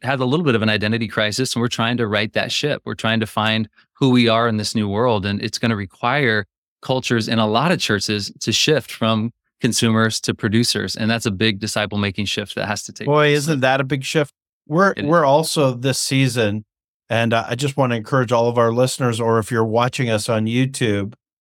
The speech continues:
Speaker 2: uh, to know that, uh, it's gonna be really worth it to follow discipleship dot org over the next four months, because we're also going to go through the material from a book that was published ten years ago called Disciple Shift,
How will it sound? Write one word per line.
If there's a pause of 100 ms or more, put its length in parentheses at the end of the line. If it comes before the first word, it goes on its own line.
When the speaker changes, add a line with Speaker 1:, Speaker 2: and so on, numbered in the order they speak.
(280)
Speaker 2:
uh,
to
know
that, (120)
uh,
it's
gonna
be
really
worth
it
to
follow (360)
discipleship
dot
org
over
the
next
four
months, (340)
because
we're
also
going
to
go
through
the
material (320)
from
a
book
that
was
published
ten
years
ago
called
Disciple
Shift,